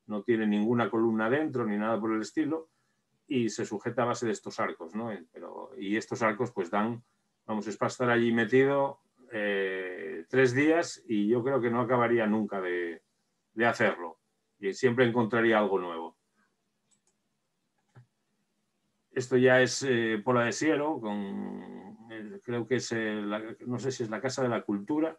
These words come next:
creo que es la Casa de la Cultura de Pola de Siero, con esos, esos, eh, cristales de color verde y esas, y esa cubierta que tiene metálica, que es muy, muy llamativa, y estuve por ahí un par de veces y, bueno, la verdad es que me gusta,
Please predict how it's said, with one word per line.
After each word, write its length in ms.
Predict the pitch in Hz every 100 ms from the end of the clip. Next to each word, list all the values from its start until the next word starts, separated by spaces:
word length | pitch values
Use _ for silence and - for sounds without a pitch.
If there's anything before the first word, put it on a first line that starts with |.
| _
creo 160 | 117 117
que 60 | 127
es 80 |
la 80 | 120
Casa 180 | 107 117
de 60 | 107
la 100 | 98
Cultura 320 | 98 110 107
de 60 |
Pola 160 | 104 104
de 80 | 98
Siero, 280 | - 127 107
con 160 | 104
esos, 440 | 101 113 95 - _ _ _ _ _
esos, 680 | - - 117 101 - - - 113
eh, 480 | 104 98 95 92 -
cristales 540 | 98 - 127 117 101
de 80 | 101
color 280 | 107 113 107
verde 380 | 127 123 107
y 140 | 98 101
esas, 600 | 101 110 110 101 - - _ _ _ _ _ _ _ _ _
y 80 | 117
esa 240 | 113 110
cubierta 540 | - 110 120 120 107 98
que 100 | 101
tiene 240 | 127 -
metálica, 720 | 107 101 135 131 117 120 107
que 240 | - 95 -
es 120 | 107
muy, 300 | 110 104 101
muy 200 | 107 110
llamativa, 580 | 110 101 - 135 131 110
y 160 | 101
estuve 300 | 101 - 127
por 100 | 117
ahí 100 | 120
un 100 | 113
par 160 | 110 110
de 60 | 107
veces 360 | 120 120 117
y, 60 | 107
bueno, 360 | 110 104 92 - _ _
la 180 | 95 101
verdad 160 | 101 113
es 80 | -
que 100 | 123
me 120 | 110
gusta, 400 | 117 - 92